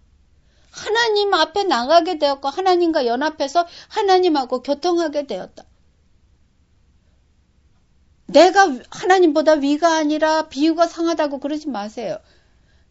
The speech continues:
내가 하나님을 좌지우지해서 하나님한테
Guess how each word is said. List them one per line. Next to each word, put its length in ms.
내가 320
하나님을 1200
좌지우지해서 760
하나님한테 880